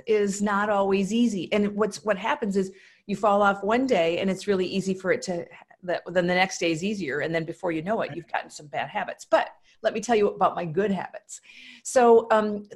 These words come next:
Speaker 1: for me, the, one of the most important things is my physical, the, the,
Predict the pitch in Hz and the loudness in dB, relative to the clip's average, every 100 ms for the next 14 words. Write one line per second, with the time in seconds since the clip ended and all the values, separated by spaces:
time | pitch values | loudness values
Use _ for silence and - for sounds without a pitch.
0 | - 262 233 277 302 294 240 214 202 196 | -4 2 2 2 0 -2 -4 -6 -4 -2
1 | 202 214 208 196 196 202 - 202 185 185 | 0 0 2 0 0 -6 -6 -8 -6 -4
2 | 185 170 165 160 160 180 175 - 185 185 | -4 -4 -6 -6 -4 -4 -6 -4 -4 -4
3 | _ _ 165 147 - _ 165 147 | _ _ -4 -4 -8 _ -10 -10